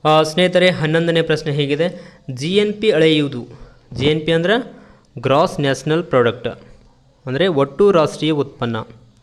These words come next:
ಅಳೆಯುವುದು. ಆಪ್ಷನ್ ಎ ಒಂದು ದೇಶದ ನಿವಾಸಿಗಳು ಕೋರಿರುವ ಒಟ್ಟು ದೇಶೀಯ ಮತ್ತು ವಿದೇಶಿ ಉತ್ಪನ್ನ. ಆಪ್ಷನ್ ಬಿ ಒಂದು ದೇಶದ ನಿವಾಸಿಗಳು ಕೋರಿರುವ ಒಟ್ಟು ದೇಶೀಯ ಉತ್ಪನ್ನ. ಆಪ್ಷನ್ ಸಿ ಒಂದು ದೇಶದ ನಿವಾಸಿಗಳು ಕೋರಿರುವ ಒಟ್ಟು ವಿದೇಶಿ ಉತ್ಪನ್ನ. ಆಪ್ಷನ್ ಡಿ ಮೇಲಿನ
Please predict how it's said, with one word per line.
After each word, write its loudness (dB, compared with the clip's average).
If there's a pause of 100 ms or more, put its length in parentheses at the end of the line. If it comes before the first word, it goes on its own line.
(380)
ಅಳೆಯುವುದು. 4 (280)
ಆಪ್ಷನ್ 0
ಎ 4
ಒಂದು 2
ದೇಶದ 4
ನಿವಾಸಿಗಳು 4
ಕೋರಿರುವ 4
ಒಟ್ಟು 0
ದೇಶೀಯ 4
ಮತ್ತು 2 (300)
ವಿದೇಶಿ 2
ಉತ್ಪನ್ನ. -2 (360)
ಆಪ್ಷನ್ 0
ಬಿ 2
ಒಂದು 0
ದೇಶದ 4
ನಿವಾಸಿಗಳು 4
ಕೋರಿರುವ 4
ಒಟ್ಟು 2
ದೇಶೀಯ 2
ಉತ್ಪನ್ನ. 0 (400)
ಆಪ್ಷನ್ 0
ಸಿ 0
ಒಂದು 0
ದೇಶದ 2
ನಿವಾಸಿಗಳು 2
ಕೋರಿರುವ 2
ಒಟ್ಟು 0
ವಿದೇಶಿ 0
ಉತ್ಪನ್ನ. -2 (500)
ಆಪ್ಷನ್ -4
ಡಿ -4 (220)
ಮೇಲಿನ 2